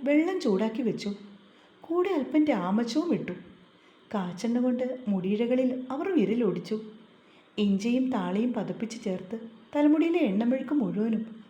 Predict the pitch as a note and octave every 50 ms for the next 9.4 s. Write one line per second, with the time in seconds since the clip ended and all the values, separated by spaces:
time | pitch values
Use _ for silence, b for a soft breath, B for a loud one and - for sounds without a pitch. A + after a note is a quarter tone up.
0 | - - E4 G4 G4+ F#4+ - C#4+ G3 F3 G3 G#3+ C#4+ - B3+ A3 F#3 F3 F#3 G3
1 | G#3 G#3 G#3 G#3+ - - - - - - - b b b b b b b b b
2 | b - D#4+ D#4+ D#4+ F4 F4 F4 F#4+ G4+ F#4+ D4+ A3 G3+ G#3+ - - D#4+ D4+ A#3
3 | G3+ G#3 A#3 B3+ A#3+ C4 C4 B3+ B3+ B3 G3 - - - - - - - A3 F3+
4 | A3 G#3+ - - B3 G#3 F#3+ A3+ A#3 A#3+ B3 A#3+ A#3+ B3+ C#4 C4+ - - F#3+ F3+
5 | F#3+ G3 G#3+ A#3+ C4 D4 - C#4 B3+ A3+ A#3 A#3 A#3 B3+ B3+ B3+ B3+ B3+ - B
6 | B B B B B B B B A#3 C4 D4 - G4 F#4+ F4 B3+ G3 F#3+ A3+ C4
7 | - - D4 D#4 D4+ - G#3 D#3 D#3 F#3 F#3+ - - - - - - - - b
8 | b b b b b b b b b b b b b b C#4 C#4+ C4+ C#4 E4 E4+
9 | F4 E4+ E4+ E4+ D#4 E4+ C#4+